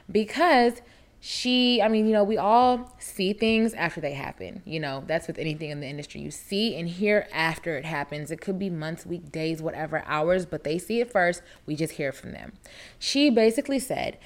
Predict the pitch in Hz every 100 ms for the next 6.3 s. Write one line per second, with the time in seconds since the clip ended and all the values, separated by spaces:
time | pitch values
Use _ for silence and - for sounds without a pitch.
0 | - - 156 160 - - 170 156 139 147
1 | 156 147 151 151 151 151 151 - 151 143
2 | 139 147 151 147 147 160 170 160 139 135
3 | 156 - - - _ _ _ _ _ -
4 | - - _ _ - _ _ _ _ _
5 | 156 190 208 226 170 226 254 262 185 156
6 | 143 151